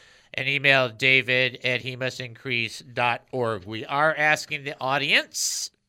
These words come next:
uh, to please be in prayer,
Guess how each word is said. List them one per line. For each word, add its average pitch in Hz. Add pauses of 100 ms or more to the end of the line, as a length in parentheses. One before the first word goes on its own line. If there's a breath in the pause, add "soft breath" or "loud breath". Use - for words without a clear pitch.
uh, 120 (480 loud breath)
to 156
please 185
be 170 (100)
in 135 (180)
prayer, 175